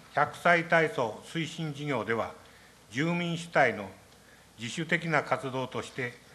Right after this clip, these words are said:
普及を図っており、体操だけではなく、さまざまな健康情報や生活情報について声を掛け合う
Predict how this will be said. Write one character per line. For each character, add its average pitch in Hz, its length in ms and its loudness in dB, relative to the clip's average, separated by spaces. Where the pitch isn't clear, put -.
普 - 160 -6
及 139 80 0
を 135 100 4
図 117 80 -4
っ 127 180 2
て - 60 -8
お 123 80 -4
り、 98 140 -8
体 147 200 4
操 165 200 2
だ 156 140 10
け 156 80 6
で 160 80 4
は 123 140 6
な 113 160 4
く、 - 140 -10
さ - 200 -2
ま 165 140 2
ざ 175 100 6
ま 151 140 4
な 113 180 -2
健 151 320 -6
康 143 140 0
情 135 240 0
報 101 180 -6
や 95 140 -10
生 147 180 4
活 151 260 2
情 151 200 4
報 131 140 0
に 110 80 -6
つ - 140 -12
い 110 100 -6
て 101 260 -12
声 156 180 0
を 139 60 2
掛 127 220 -2
け 135 140 2
合 127 80 2
う 117 80 -4